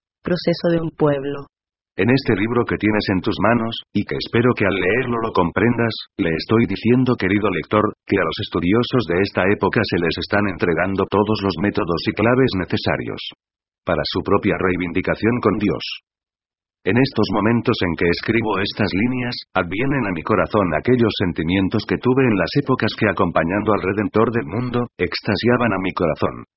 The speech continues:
Speaker 2: Y que hoy en día, gracias a la presencia del Cristo en su doctrina, le puedo decir a mis queridos hermanos, que lucharé hasta la muerte por la doctrina de la redención humana, testimoniándole al Cristo que sus enseñanzas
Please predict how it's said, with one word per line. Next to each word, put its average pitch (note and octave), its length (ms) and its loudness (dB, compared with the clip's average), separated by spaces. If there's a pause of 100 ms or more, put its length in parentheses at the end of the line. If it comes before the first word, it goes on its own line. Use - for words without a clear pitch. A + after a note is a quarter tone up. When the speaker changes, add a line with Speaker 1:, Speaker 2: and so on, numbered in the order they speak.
(120)
Speaker 2:
Y G2+ 160 -2
que G2 160 0
hoy B2 240 4
en G#2 80 -2
día, G#2+ 320 0
gracias A#2+ 400 2
a G2 80 4
la - 80 -4
presencia F#2+ 480 0
del E2+ 240 0
Cristo A2 400 0
en F2+ 80 -4
su F#2+ 160 -4
doctrina, A#2 560 -2 (160)
le F#2 160 0
puedo A2+ 320 2
decir G#2+ 320 0
a G2+ 80 0
mis E2+ 160 -2
queridos G#2 480 0
hermanos, G#2+ 400 0 (240)
que G#2 80 2
lucharé F#2 480 0
hasta F#2 240 0
la E2 160 4
muerte F#2 320 0
por A2 160 0
la G#2 160 2
doctrina A2 480 0
de F2+ 80 -2
la F#2+ 80 0
redención F#2 560 2
humana, B2 480 2
testimoniándole A2 960 0
al F#2 160 0
Cristo G#2 400 0
que F#2 80 2
sus F#2+ 240 -2
enseñanzas G#2 560 0